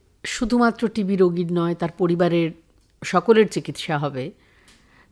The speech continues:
তো আপনি দেখেছেন, সেরে উঠতে দেখেছেন, তার পরিণতি কি? সে কি আবার তার কাজে ফিরে যাচ্ছে, তাকে সাগ্রহে নিয়ে নিচ্ছে? একজন টিবি রোগী, প্রথম কথা হচ্ছে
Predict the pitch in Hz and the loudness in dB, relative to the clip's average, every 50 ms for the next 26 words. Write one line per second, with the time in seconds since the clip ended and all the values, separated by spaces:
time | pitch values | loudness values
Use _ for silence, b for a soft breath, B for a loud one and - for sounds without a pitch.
0 | _ _ 226 226 - - 233 233 - - 269 277 214 233 220 - 277 - - 302 | _ _ -2 0 0 4 2 2 4 4 2 4 4 4 2 2 -2 -2 0 0
1 | 254 196 - - - - 226 226 254 269 269 254 247 - - - 269 240 254 247 | 0 0 -2 -4 2 6 6 8 8 8 6 6 2 -2 -2 -2 2 2 2 2
2 | 285 294 - 277 240 202 175 - 208 202 - - 226 214 226 233 220 214 185 - | 2 0 0 0 0 -2 0 2 0 0 2 4 6 6 6 6 4 2 0 0
3 | - 160 - - - 127 127 156 b b b b b b b - - - 208 190 | -2 -6 -8 -6 -10 -12 -12 -12 b b b b b b b -8 -2 -2 2 4
4 | 220 185 170 170 180 180 175 - 185 175 - 175 170 160 175 165 - - 175 170 | 6 6 8 8 6 6 6 2 0 2 4 2 2 2 0 -2 0 0 2 2
5 | 170 160 165 160 156 - - - 175 165 165 160 160 165 156 - 160 - - 160 | 2 2 2 0 0 -2 -6 -4 -2 0 0 0 -2 -4 -4 -4 -6 -2 -2 -2
6 | 156 151 151 165 170 160 175 170 160 160 156 156 151 151 156 151 151 - - - | -2 -2 0 0 0 2 2 2 2 2 2 2 2 0 0 -2 -4 -8 -4 -2
7 | 160 151 151 B B B B B B B B B B - 185 196 196 254 247 233 | -2 -2 -2 B B B B B B B B B B 2 2 4 6 4 2 4
8 | - 247 233 233 254 247 233 247 240 254 262 254 - 269 262 - 302 302 285 302 | 4 2 4 4 4 4 4 4 4 4 2 2 2 0 2 2 2 4 4 4
9 | 285 294 294 285 285 285 - - - 285 294 | 4 6 6 6 6 4 0 0 2 2 2